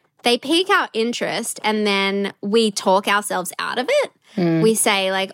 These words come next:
Speaker 1: "Oh, that's okay for them, but that's not okay for me." And dancing's one of those things where, like, Sa and Moon, the two best people ever, you know, I'd always seen them dancing and I'd be like, that's for them. I like to do that, but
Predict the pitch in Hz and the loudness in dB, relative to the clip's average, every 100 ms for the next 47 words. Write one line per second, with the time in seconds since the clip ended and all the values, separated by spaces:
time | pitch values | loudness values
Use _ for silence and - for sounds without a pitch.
0 | - 262 247 240 240 254 294 330 320 254 | 2 2 4 2 0 -2 -2 -4 -2 -2
1 | 233 196 180 180 196 196 196 208 208 196 | -4 -4 -4 -4 -4 -2 -2 -2 -4 -4
2 | 202 196 185 160 - - 220 214 214 233 | -4 -4 -4 -4 -4 0 0 2 0 -2
3 | 311 294 262 220 202 196 196 190 180 190 | -4 -4 -2 -2 -2 -2 -2 -4 -4 -2
4 | 185 185 - - - 196 190 196 190 185 | 0 0 -2 -4 0 2 4 2 -2 -6
5 | 180 180 180 214 226 196 - - 202 196 | -6 -6 -6 -6 -6 -6 -6 -6 -6 -6
6 | - - - - 214 - - - - 240 | -6 -6 -4 -2 -4 -8 -20 -20 -8 -2
7 | 233 220 - 240 254 277 302 254 226 208 | 0 0 2 2 4 2 0 0 -2 -2
8 | 196 196 202 - 165 - - 196 190 190 | -2 0 -2 -4 -4 -6 -4 -2 -2 -4
9 | - 196 196 185 185 180 - _ _ _ | -4 -2 0 2 0 -2 -10 _ _ _
10 | 208 202 - 233 190 - - - - - | -2 -2 -2 -6 -4 -6 -6 -12 -6 -2
11 | 294 285 392 - 240 202 196 190 | 0 0 -2 -2 -2 0 0 0